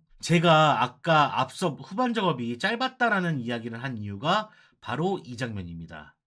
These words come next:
이 영화에서 가장 절정에 다다른 순간에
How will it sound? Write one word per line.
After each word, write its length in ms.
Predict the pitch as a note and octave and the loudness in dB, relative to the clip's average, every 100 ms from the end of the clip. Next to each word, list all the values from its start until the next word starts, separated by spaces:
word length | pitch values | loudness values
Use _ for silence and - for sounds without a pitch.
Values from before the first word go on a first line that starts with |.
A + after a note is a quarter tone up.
| _ | _
이 240 | E3+ G#3+ F3+ | -6 2 4
영화에서 560 | C#3+ D3 C#3+ D3 D#3 | 6 4 4 2 0
가장 540 | - - D#3 A#3 A#3+ F3+ | 0 -2 4 4 4 -2
절정에 560 | C#3+ E3 E3+ A#3+ A#3+ | 0 0 2 0 0
다다른 500 | F3+ D#3 D#3 D3+ D3+ | 0 0 -2 -2 -4
순간에 680 | C#3+ D#3 C#3 C3 F#3 A#3+ | -6 -6 -4 -2 -2 -2